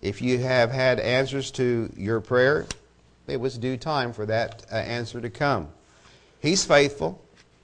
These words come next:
but one of the things we compete against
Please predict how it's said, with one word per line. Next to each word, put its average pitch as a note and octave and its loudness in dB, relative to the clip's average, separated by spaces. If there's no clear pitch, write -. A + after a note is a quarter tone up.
but A2+ 0
one C#3+ 4
of D#3+ 4
the D3 0
things D#3+ 0
we B2 -2
compete D3 -4
against D3 -4